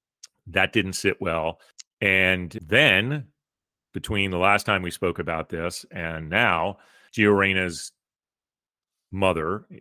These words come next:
it appears, had made some threat that she was going to reveal something about Greg Berhalter that happened when he was a student at University of North Carolina. Uh, and his now wife was a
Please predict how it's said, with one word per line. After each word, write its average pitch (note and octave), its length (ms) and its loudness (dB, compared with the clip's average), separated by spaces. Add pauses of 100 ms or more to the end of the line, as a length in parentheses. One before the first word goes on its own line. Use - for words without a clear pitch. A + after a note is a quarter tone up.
(500)
it F2 120 -12
appears, E2 640 -6 (420)
had F2+ 560 0
made F#2 300 0
some F#2 260 -2
threat F#2 420 0
that F2 260 -2 (100)
she - 280 -6
was F2+ 180 -6
going F2+ 280 -6
to E2+ 80 -2
reveal E2+ 580 -2 (260)
something F#2 420 0
about E2+ 220 0
Greg F2 220 -4
Berhalter G#2+ 540 4
that F2 140 -2
happened F#2+ 320 -2
when F2+ 80 -6
he F#2 80 -6
was F#2+ 120 -6
a F2 60 -12
student F2+ 400 -4
at - 160 -20
University E2+ 540 -8
of D2 80 -12
North E2 200 -10
Carolina. A2 640 2 (480)
Uh, E2+ 500 -2
and F2 140 -4
his E2+ 380 -6
now F2 260 0
wife F#2 480 4 (160)
was F2+ 280 -2
a E2 320 -2